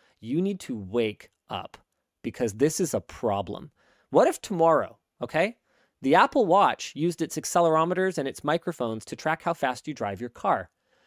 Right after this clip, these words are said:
and Apple was forced to fire over a little S M S message to law enforcement every time you went five miles over the limit? How'd you feel about that?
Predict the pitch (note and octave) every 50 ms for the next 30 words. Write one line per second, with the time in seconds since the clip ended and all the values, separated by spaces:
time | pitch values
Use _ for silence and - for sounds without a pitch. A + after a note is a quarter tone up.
0 | _ _ - D3 D3 D3 C#3+ C#3 C#3+ C#3+ C#3 - - _ _ _ _ - D#3+ B3+
1 | C4+ - C3+ A#2 B2+ D#3+ D3 D3 C#3 - - - D3 B2+ C#3+ D3 - - - -
2 | - D#3 - D#3 D#3 D#3+ E3 D#3+ D#3 D#3 E3 D#3+ D3 D#3+ D#3 D#3+ D#3 - - D#3
3 | - - - F3 G#3 B3 - D3+ B2+ - - - D3+ E3+ G3+ A3+ G3+ F3 - B2
4 | A2+ - - C3 B2+ - - D#3+ D3 E3+ - F#3 E3+ F3 E3+ D#3+ C#3+ - - B2
5 | A#2 G2 A2+ A2 G#2+ G2 G2+ F2+ G2+ G2+ G#2 B2 E3+ E3+ A2+ - _ _ _ _
6 | _ _ _ _ _ _ _ _ - - D#3+ E3 F#3+ - - A3+ A3+ E3 B2+ G#2
7 | - - G2 F#2+ -